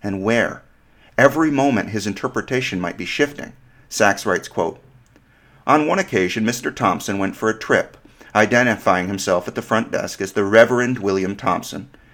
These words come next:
ordering a taxi and taking off for the day. The taxi driver, whom we later spoke to,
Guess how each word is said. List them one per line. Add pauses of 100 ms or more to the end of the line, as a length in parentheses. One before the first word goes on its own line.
(240)
ordering
a
taxi
and
taking
off
for
the
day. (420)
The
taxi
driver,
whom
we
later
spoke
to,